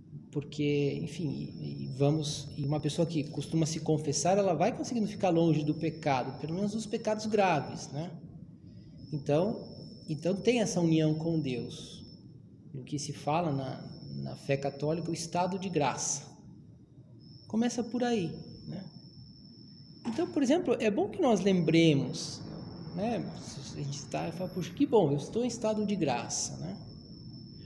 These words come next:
Ou, "Que bom, eu já estou em estado de graça, mas por isso eu vou me confessar", né? Que é bom que seja uma confissão regular,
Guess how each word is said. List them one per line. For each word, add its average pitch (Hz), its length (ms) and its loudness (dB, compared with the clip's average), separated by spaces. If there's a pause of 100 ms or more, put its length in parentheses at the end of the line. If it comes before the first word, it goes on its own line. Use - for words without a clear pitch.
(260)
Ou, 190 140 4
"Que 254 140 0
bom, 185 340 8
eu 147 120 4
já 160 80 2
estou 180 160 2
em - 20 6
estado 208 220 2
de 180 80 -2
graça, 180 400 4
mas 165 120 0
por 190 140 -2
isso 214 120 -2
eu 214 40 2
vou 214 140 4
me 233 80 4
confessar", 220 840 4 (380)
né? 208 260 -6 (300)
Que 165 100 -4
é 147 40 0
bom 170 220 4
que - 80 -4
seja 156 240 2
uma 151 120 0
confissão - 320 -4
regular, 151 580 2